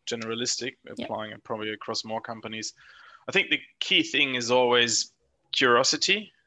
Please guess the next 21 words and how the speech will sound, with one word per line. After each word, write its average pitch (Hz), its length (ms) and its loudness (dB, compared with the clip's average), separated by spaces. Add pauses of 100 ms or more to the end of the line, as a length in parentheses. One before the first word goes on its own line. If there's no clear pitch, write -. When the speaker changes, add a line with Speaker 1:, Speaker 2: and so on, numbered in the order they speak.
(100)
Speaker 1:
Like, 113 240 0
you 110 80 -2
Speaker 2:
Mm-hmm. 135 100 2
Speaker 1:
gotta 127 160 4
be 110 300 -2 (120)
curious 110 340 0
about 107 240 -4
stuff 110 340 -4 (140)
because 110 260 -8
otherwise, 107 680 -2 (120)
you 123 100 2
know, 135 100 4
you, 127 140 6 (260)
that's, - 260 0
that 135 200 0
ultimately 120 440 -4
drives 113 540 -2 (320)
your 123 120 2
level 117 240 2
of 107 120 -2
engagement. 117 600 -4